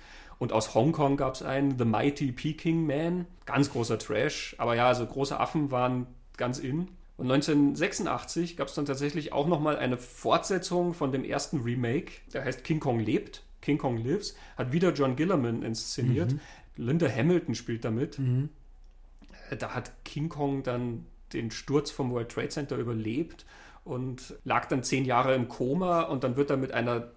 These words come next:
Speaker 1: Bluttransfusion von einer
Speaker 2: <laughs>
Speaker 1: gefundenen großen Affenfrau gerettet und verliebt sich dann in diese große Affenfrau.
Speaker 2: Oh.
Speaker 1: Also den und The Mighty Peking Man zusammen, ganz großer Trash-Abend.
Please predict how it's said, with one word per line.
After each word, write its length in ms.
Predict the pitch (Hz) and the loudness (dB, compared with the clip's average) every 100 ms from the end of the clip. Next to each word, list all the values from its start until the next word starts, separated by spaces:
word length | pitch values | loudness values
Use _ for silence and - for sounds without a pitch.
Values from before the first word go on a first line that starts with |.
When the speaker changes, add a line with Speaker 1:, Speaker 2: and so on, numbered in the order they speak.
| - 143 | -14 -4
Speaker 1:
Bluttransfusion 1200 | 135 214 - - 143 165 - 151 135 139 160 160 | 0 0 0 0 2 2 0 -2 0 2 2 2
von 220 | 143 - | 2 2
einer 260 | 123 135 131 | 4 4 4
Speaker 2:
<laughs> 0 | |
Speaker 1:
gefundenen 720 | 135 - 156 170 156 143 127 | 2 2 2 2 2 2 0
großen 420 | 131 143 147 139 | 0 0 0 -2
Affenfrau 840 | 156 - 160 - 117 113 135 160 - - - | -2 0 0 0 -4 0 2 0 -4 -20 -12
gerettet 680 | - 135 123 - 190 190 - | -8 0 0 2 -2 -2 -8
und 260 | - 143 135 | -6 -6 -4
verliebt 340 | 143 147 147 | -2 -2 -2
sich 160 | 143 - | -6 -4
dann 180 | 131 131 | -2 -2
in 80 | |
diese 200 | 127 123 | -2 -4
große 320 | - 131 131 - | -4 -4 -4 -4
Affenfrau. 720 | 131 151 - - - 233 - - - - - - - - - - - - | -2 -4 -4 -4 -2 -2 -6 -16 -20 -20 -20 -20 -20 -20 -20 -20 -20 -14
Speaker 2:
Oh. 540 | - 127 139 135 123 107 - - | -6 0 2 6 6 4 -2 -2
Speaker 1:
Also 180 | 139 143 | 2 4
den 260 | 147 180 185 | 8 10 10
und 120 | 156 | 8
The 80 | 139 | 8
Mighty 340 | 135 151 156 | 8 8 6
Peking 420 | 131 170 175 160 | 2 0 2 4
Man 340 | 147 143 143 143 | 4 6 4 4
zusammen, 960 | - 120 113 131 151 143 131 123 120 | 0 2 4 6 6 4 2 -2 -2
ganz 240 | - 123 120 | 2 2 0
großer 300 | 131 113 107 | -4 -2 -2
Trash-Abend. 680 | 120 127 - 123 147 175 | 0 0 0 0 0 -2